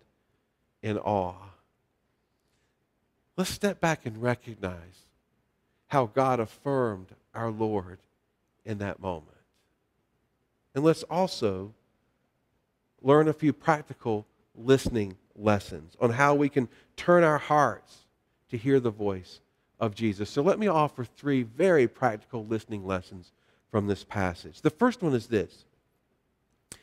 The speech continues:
Establish a special listening place.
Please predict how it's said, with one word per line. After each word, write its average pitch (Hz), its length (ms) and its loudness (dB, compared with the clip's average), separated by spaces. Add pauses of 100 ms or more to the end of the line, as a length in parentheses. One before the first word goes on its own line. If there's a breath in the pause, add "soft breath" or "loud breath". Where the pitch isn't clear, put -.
(260 loud breath)
Establish 202 720 2 (480)
a 139 80 2
special 117 840 -2 (360)
listening 113 580 0 (100)
place. - 680 -8